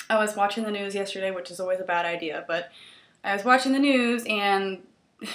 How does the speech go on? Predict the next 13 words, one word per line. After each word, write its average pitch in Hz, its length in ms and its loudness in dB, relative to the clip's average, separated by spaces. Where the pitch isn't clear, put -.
<laughs> - 500 -8
they 214 80 -6
mentioned 226 580 0
this 190 220 -4
thirteen-year-old 226 840 2
Syrian 185 500 -2
boy 165 480 -2
who 170 400 -6
was 160 120 -4
shot, 247 640 6
burned 214 280 2
by 208 100 2
cigarettes, 196 920 4